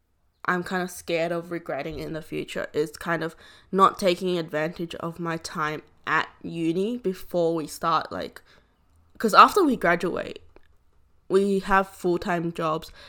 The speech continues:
like, we'll still have m-, weekends, but I want to take, make the most of uni to, like,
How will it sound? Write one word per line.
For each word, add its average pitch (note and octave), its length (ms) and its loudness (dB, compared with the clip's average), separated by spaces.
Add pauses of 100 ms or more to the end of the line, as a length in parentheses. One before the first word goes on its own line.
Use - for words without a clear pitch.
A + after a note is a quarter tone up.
(160)
like, F3 220 -2
we'll F3+ 120 4
still A3 240 6
have G#3 180 4
m-, E3+ 160 -2
weekends, E3+ 480 2
but - 160 2
I F3+ 140 6
want F#3 240 2
to B3 100 0
take, - 320 -4
make F#3+ 220 -2
the F#3+ 80 0
most E3+ 320 -4
of F3 180 -10
uni D#3+ 400 -4
to, - 180 -10
like, D#3+ 300 -8